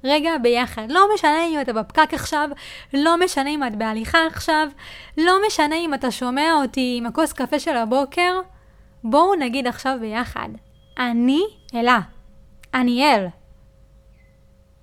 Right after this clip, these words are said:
איך זה מרגיש בגוף בכלל? זה עושה כזה. <laughs> זה עושה, "מ, מעניין."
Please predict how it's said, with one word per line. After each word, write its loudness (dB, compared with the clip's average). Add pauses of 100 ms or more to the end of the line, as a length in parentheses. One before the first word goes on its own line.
(160)
איך -2
זה 4
מרגיש 2
בגוף 4
בכלל? 0 (1000)
זה 2
עושה 0
כזה. 2 (840)
<laughs> -6
זה 6
עושה, 6 (120)
"מ, -4
מעניין." -2